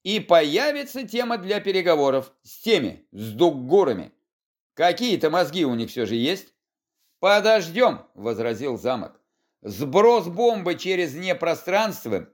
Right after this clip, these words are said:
непременно будет замечен. Как на подобный факт среагируют враги, мне пока не ясно. Как минимум, мы раскроем им свои возможности, которые лучше сохранить в тайне.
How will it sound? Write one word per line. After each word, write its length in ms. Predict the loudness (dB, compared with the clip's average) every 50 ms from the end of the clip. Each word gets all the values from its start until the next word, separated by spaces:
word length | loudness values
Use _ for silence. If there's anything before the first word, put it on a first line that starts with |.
| _ -14
непременно 840 | -8 -4 -4 -4 -2 -2 -2 -2 0 0 0 -2 0 0 -2 0
будет 320 | 0 0 0 0 0 0 0
замечен. 600 | 0 0 0 0 0 -2 -2 -6 -8 -10 -12 _ _ _ _ _ _
Как 280 | 0 2 2 2 2 0
на 100 | -4 -2
подобный 460 | 0 0 0 2 0 0 0 -2 -4
факт 320 | 0 0 0 0 0 -2
среагируют 640 | -4 -2 -2 -2 -2 -2 -2 0 0 0 0 0 0
враги, 600 | 0 2 2 2 2 0 0 0 -2 -2 -6 -8 -10
мне 340 | -6 -4 -4 -2 -2 -2 -2
пока 280 | -2 -2 -2 -2 -2
не 100 | -2 -2
ясно. 480 | -2 -2 -2 -4 -4 -8 -12 -12 -12 -14 _ _ _ _ _ -2
Как 280 | 2 4 4 4 2 -2
минимум, 560 | -4 -4 -2 -2 -2 -2 -2 -4 -4 -6 -8 _ _ _ _ _ _
мы 220 | -4 0 2 4 4
раскроем 680 | 4 2 0 -2 -4 0 0 2 2 2 0 0 -2
им 120 | -4 -6 -6
свои 260 | -4 -4 -2 -2 0
возможности, 840 | 0 -2 -2 -2 -2 -2 -2 -2 -2 -6 -10 -10 -10 -10 -12 -12 _ _ _ _ _ -2
которые 560 | 2 2 2 2 2 2 2 2 2 2 2
лучше 480 | 2 2 2 2 0 0 -2 -6 -8 -6
сохранить 540 | -6 -8 -8 -4 -4 -4 -4 -4 -8 -12
в 80 | -12 -8
тайне. 420 | -4 -2 -2 -2 -2 -2 -4 -6